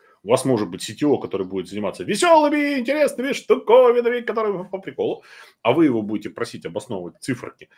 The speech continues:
и он иногда будет это делать, иногда не будет это делать. Это очень много в каких компаниях так. си ти о, который не считает деньги, к сожалению, есть. Я не говорю, таким надо быть, я говорю, к сожалению, они есть, да.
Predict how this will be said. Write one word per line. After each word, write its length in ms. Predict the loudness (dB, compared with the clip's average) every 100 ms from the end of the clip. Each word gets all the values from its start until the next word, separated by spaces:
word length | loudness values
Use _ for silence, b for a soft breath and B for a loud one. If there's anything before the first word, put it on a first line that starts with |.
| b b 0
и 40 |
он 180 | 0 0
иногда 300 | -6 0 0
будет 240 | 0 -10
это 140 | -10 -8
делать, 220 | -6 -6
иногда 200 | -4 -6
не 100 | -6
будет 220 | -12 -14
это 100 | -10
делать. 220 | -8 -8 -8 _
Это 200 | -6 -6
очень 320 | -4 -4 -4 -8
много 180 | -8
в 60 | -8
каких 180 | -12 -14
компаниях 380 | -14 -14 -16 _
так. 140 | -20 _ _ _ _ _ _ _
си 120 | -16 -2
ти 100 | 0
о, 100 | 0
который 360 | -2 -2 -2
не 200 | -6 -6
считает 360 | -6 -4 -2 -2
деньги, 220 | -4 -8
к 80 | -10
сожалению, 720 | -8 -6 -6 -4 -2 -4 -8
есть. 380 | -8 -10 -10 _ _ b b b b b b b b b b b _
Я 100 | -2
не 80 | 0
говорю, 200 | -2 -6
таким 240 | -8 -8
надо 140 | -6 -6
быть, 120 | -6
я 60 | -6
говорю, 160 | -6
к 40 | -8
сожалению, 400 | -12 -6 -4 -4
они 120 | -8
есть, 240 | -8 -12 -10
да. 200 | -14